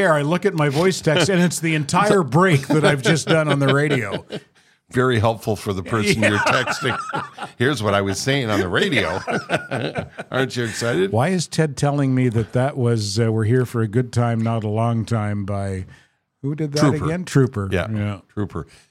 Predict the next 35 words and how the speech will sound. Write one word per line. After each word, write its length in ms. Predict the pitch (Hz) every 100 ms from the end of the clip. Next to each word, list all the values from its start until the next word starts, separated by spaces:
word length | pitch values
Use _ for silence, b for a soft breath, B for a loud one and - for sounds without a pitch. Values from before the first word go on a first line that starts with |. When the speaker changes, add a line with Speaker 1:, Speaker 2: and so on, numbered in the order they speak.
| b
Speaker 2:
Here's, 300 | - 185 139
that's 440 | 123 113 131 139 127
a 40 |
nice 220 | 113 104 -
segue 400 | 110 98 98 92
into 240 | 95 98
one 240 | 90 95
of 100 | 92
the 60 | 82
things 320 | 82 92 85
I 60 | 90
wanted 300 | 82 85 80
to 180 | 85 80
ask 280 | 92 -
you. 200 | 78 87 - b b b
We've 180 | 117 90
both 300 | 90 139 139
been 140 | 113 107
in 160 | 98
radio 360 | 92 92 92 87
for 220 | - 90
a 40 |
very 260 | 78 90 95
long 300 | 92 85 85
time. 500 | 76 92 82 87 87 _
Not 320 | - 104 101
me 220 | 101 90
anymore, 340 | 85 82 80 85
but 220 | 85 - _ -
you 160 | 95
still 400 | 90 - 78 85 - b b b
have 120 | 92 101
Speaker 1:
Well, 100 |
Speaker 2:
a 20 |
Speaker 1:
you 60 | 180